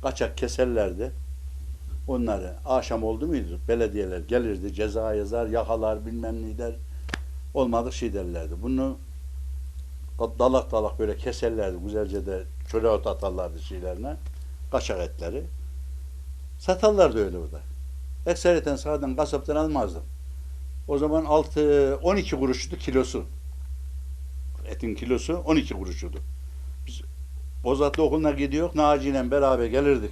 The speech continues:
biz. Babam temelli yarım kilo alır, altı kuruş on para verir. Yarım kilo şey, tavalar olurdu şöyle şey tavaları.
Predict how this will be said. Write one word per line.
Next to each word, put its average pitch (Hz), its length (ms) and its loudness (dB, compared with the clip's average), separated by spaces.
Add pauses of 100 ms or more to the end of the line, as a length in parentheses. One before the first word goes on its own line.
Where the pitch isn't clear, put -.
biz. 170 220 -6 (1500)
Babam 117 260 4
temelli 113 520 0 (380)
yarım 113 300 2
kilo 98 180 -2
alır, 127 380 0
altı 110 180 -2
kuruş 101 220 -6
on - 140 -4
para 104 260 0
verir. 127 260 -4 (1000)
Yarım 107 260 0
kilo 90 260 -4
şey, - 300 -6
tavalar 107 540 2
olurdu 90 400 -4
şöyle 87 260 -6
şey 85 180 -8
tavaları. 82 460 -6